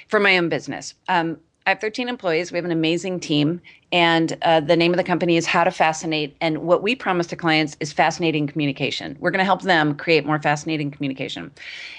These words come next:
And, um, so, uh, when sometimes I would, I would go into an event and I would have spent, um,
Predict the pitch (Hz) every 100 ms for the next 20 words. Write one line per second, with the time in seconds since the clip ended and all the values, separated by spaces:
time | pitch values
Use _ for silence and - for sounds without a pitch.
0 | - 202 196 196 196 185 180 170 - 202
1 | 190 - _ - - 180 190 185 - 214
2 | 196 185 180 160 - 165 196 196 190 190
3 | 175 170 - 170 147 151 156 147 - -
4 | - - 170 180 196 180 - 175 160 143
5 | _ 143